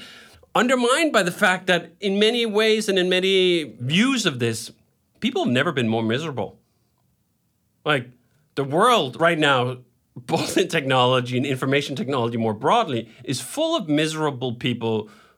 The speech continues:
who are not happy. So whatever it is <laughs> that we're doing under the regime of bring your whole self to work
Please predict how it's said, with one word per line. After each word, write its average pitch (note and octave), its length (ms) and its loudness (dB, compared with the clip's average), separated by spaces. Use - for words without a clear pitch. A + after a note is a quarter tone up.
who A#2+ 640 0
are A2 80 0
not A2+ 260 2
happy. F#2+ 480 -10
So - 140 -4
whatever G#3+ 400 0
it D4 100 0
is B3+ 160 0
<laughs> - 20 -4
that - 260 -2
we're F3 120 4
doing C3 600 0
under C3+ 260 2
the B2 160 0
regime A#2+ 680 -2
of A2+ 140 -2
bring B2+ 220 0
your B2 160 2
whole A#2+ 200 0
self A#2 340 -2
to A2 80 -6
work A2 380 -6